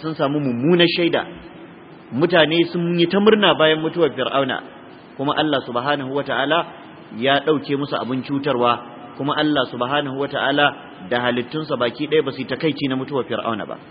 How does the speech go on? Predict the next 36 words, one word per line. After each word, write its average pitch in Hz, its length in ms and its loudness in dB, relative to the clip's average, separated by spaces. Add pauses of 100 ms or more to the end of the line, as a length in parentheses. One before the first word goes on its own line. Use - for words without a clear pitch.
(200)
Fama 123 240 2
bakat 123 240 -4
alaihimu 139 360 0
sama'u 135 360 -2
wal 110 120 -2
ard. 113 240 -4
Haka 143 240 0
Malam 143 240 2
ya 139 80 -2
ce 143 120 -6
kalmar 160 360 0
bakat 180 260 2 (380)
a 127 120 2
nan 151 200 2 (680)
majazi 156 640 4
ne, 151 220 2 (480)
abin 156 280 0
da 139 100 2
ake 151 240 -2
nufi 147 300 -2 (760)
ba 123 180 4
a 127 40 2
damu 127 360 2
da 156 100 4
mutuwarsu 127 480 -4
ba, 120 200 2 (320)
ba 113 120 2
a 123 60 -2
shiga 127 220 -2
wani 156 160 2
halin 156 360 0
takaici 143 440 -4
ba 143 80 0
dan 147 180 0
sun 143 160 -2
mutu. 139 200 -4